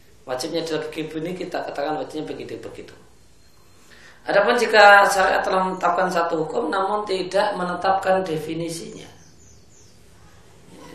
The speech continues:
maka itu berarti Allah menetapkan satu hukum atas hamba bima ya'rifunahu, dengan sesuatu yang telah menjadi urf mereka. Wa ya'tadunahu, dan sesuatu yang telah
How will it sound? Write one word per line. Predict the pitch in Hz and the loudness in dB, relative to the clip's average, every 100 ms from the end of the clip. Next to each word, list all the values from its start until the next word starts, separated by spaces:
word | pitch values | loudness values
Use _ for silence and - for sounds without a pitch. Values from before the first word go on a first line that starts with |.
| - - - - - - | -20 -20 -20 -20 -20 -12
maka | 127 180 | -2 0
itu | 175 190 | 0 0
berarti | 170 151 143 143 214 220 | 2 4 2 4 4 6
Allah | 220 202 202 170 | 4 4 2 0
menetapkan | 165 160 160 160 | 0 0 0 -2
satu | 156 147 156 143 | -2 -2 -4 -4
hukum | 190 | -2
atas | 156 - 147 - | -2 -2 -4 -4
hamba | 131 135 175 226 233 - - - - - 160 | -6 4 8 10 8 2 -8 -18 -20 -12 -6
bima | 180 185 175 | -4 0 2
ya'rifunahu, | 175 156 156 156 143 139 156 180 | 2 0 -2 -6 -8 -6 -6 -4
dengan | 160 151 | -4 -4
sesuatu | 139 143 151 170 196 | -4 -6 -6 -6 -4
yang | 160 | -4
telah | 160 175 | -2 -2
menjadi | 160 147 147 156 - | -2 -2 -2 -2 6
urf | 208 214 - - | 8 8 6 0
mereka. | 165 156 143 113 - - - - - - - - - - - - - - - - - - - - | -2 0 0 -2 -2 -4 -4 -12 -16 -18 -20 -20 -20 -20 -20 -20 -20 -20 -20 -20 -20 -20 -20 -2
Wa | 147 | 4
ya'tadunahu, | 170 - 160 202 233 220 202 190 | 4 6 2 6 6 8 6 4
dan | 190 185 | 2 2
sesuatu | 175 185 180 196 | -2 -2 -4 -4
yang | |
telah | 185 | -2